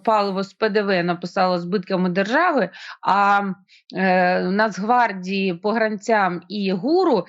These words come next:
які купляли без П Д В, також написали збитками держави. Ну, тобто там, з-, знаєте, нові серії сфері на підході. І, але там у нас є позиція Гетьманцева. До речі, вона пра-, дуже правильна і зважена, яку я теж в нього, ну, скажімо так,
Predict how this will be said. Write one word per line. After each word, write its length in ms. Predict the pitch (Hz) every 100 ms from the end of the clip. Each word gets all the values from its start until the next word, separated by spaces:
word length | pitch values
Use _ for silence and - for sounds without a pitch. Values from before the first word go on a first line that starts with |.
| -
які 240 | 220 196 240
купляли 520 | 220 196 220 208 190
без 320 | 170 233 -
П 140 | 190
Д 120 | 175 175
В, 140 | 165
також 340 | 165 - 320
написали 460 | 269 185 208 220 185
збитками 440 | 165 233 233 196
держави. 520 | 185 190 180 180 139 139 - - -
Ну, 220 | 208 226
тобто 300 | 185 214 196
там, 300 | 190 254 277 208
з-, 200 | 196 196
знаєте, 360 | 226 302 214 180 208
нові 280 | 220 220 330
серії 240 | - 262
сфері 360 | 262 240 220 185
на 140 | 202
підході. 640 | 214 233 - 233 180 147 151
І, 320 | 185 196 202 180 - -
але 260 | 214 320
там 160 | 359 277
у 20 |
нас 240 | 254 254
є 60 | 262
позиція 460 | - 226 294 302 277
Гетьманцева. 600 | 233 196 151 147 160 156
До 140 | 175
речі, 260 | 247 302 196
вона 220 | 185 202
пра-, 260 | 208 202
дуже 340 | 196 185 240 196
правильна 460 | 233 262 269 220
і 60 | 214
зважена, 580 | 196 202 156 143 143 143
яку 360 | 147 165 170
я 120 | 214 190
теж 300 | 254 247 208
в 60 |
нього, 380 | 190 196 202 180 - - - - -
ну, 60 | 175
скажімо 440 | - 180 185 180 180
так, 280 | 175 -